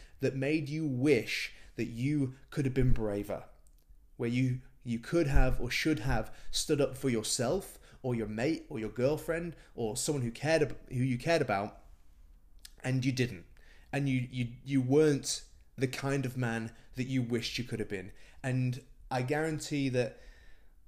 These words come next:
that you listening to this right now have absolutely had the experience where you've watched another man in a situation like that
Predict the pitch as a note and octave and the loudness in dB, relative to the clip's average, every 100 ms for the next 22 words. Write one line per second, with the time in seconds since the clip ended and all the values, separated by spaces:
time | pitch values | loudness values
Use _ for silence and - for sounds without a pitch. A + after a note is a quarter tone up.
0 | - - - - B2 A#2 - - C3 C3 | -20 -20 -20 -6 -2 -2 -6 -12 -4 -2
1 | F3 F3+ E3+ - E3 D3 D3 D3 C3 C#3 | 0 2 0 0 -4 -4 0 0 0 -2
2 | C3 B2 A#2 A2+ G2 A2+ B2 - - B2 | -2 0 -2 -2 -2 -4 -6 -14 -8 -2
3 | C3+ D3+ D#3 D3 B2+ C3+ C3 - - C3 | 0 0 0 0 0 0 -2 -4 -4 -2
4 | A#2+ A#2 A#2 B2+ B2+ D3 E3+ - - - | -2 -4 -2 -2 -2 -2 -2 -2 -10 -12
5 | - - - C#3+ C#3 E3+ E3+ B2 A2+ F#2+ | -20 -20 -6 -4 2 4 4 2 0 -4
6 | G#2+ C#3 - - - - _ _ - - | -6 -8 -12 -20 -20 -20 _ _ -20 -20
7 | - - D3+ D3+ - D3 - C3+ C3 - | -20 -4 -2 0 -2 -2 0 0 0 -2
8 | C#3 C3 B2+ - G#2+ - - | 0 2 4 4 2 -2 -8